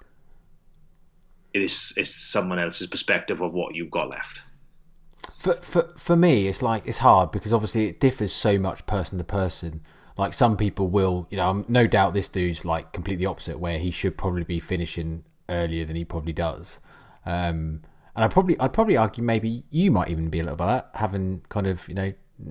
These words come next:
Speaker 2: not really seen you train too much, but I get the impression maybe you're a bit like, you, if you were to be on any end of the spectrum, that would be the spectrum you'd be on. Um, whereas obviously clearly other people are quite often on the spectrum of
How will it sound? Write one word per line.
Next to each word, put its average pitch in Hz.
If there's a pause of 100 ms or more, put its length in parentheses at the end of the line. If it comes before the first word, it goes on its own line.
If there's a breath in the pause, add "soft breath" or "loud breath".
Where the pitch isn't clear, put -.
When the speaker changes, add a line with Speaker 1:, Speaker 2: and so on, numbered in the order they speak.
Speaker 2:
not 135
really 113
seen 98
you 92
train 92 (100)
too 107
much, 87
but 98 (480 loud breath)
I 117
get 113
the 117
impression 104
maybe 95
you're 92
a 85
bit - (180)
like, 101
you, 98
if 117
you 113
were 104
to 104
be 98
on 95
any 98
end 92
of 85
the 90
spectrum, 95
that 92
would 92
be 104
the 92
spectrum -
you'd 82
be 95
on. 98 (460 loud breath)
Um, 101
whereas 110
obviously 98
clearly 107
other 101
people 95
are -
quite -
often 98
on 95
the 95
spectrum 92
of 90